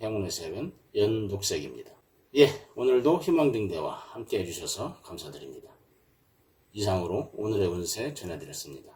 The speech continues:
항상 희망의 길을 밝히는 등대처럼 오늘도 당신의 곁을 지키는 별이 되겠습니다. 자신과 타인을 부드럽게 바라보면서 당신의 하루가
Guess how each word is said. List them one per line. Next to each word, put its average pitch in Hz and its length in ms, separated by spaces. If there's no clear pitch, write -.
항상 117 480
희망의 98 380
길을 82 220
밝히는 80 460
등대처럼 80 720
오늘도 92 460
당신의 87 400
곁을 78 300
지키는 - 520
별이 78 280
되겠습니다. - 560
자신과 101 600
타인을 104 480
부드럽게 98 420
바라보면서 82 760
당신의 90 380
하루가 85 600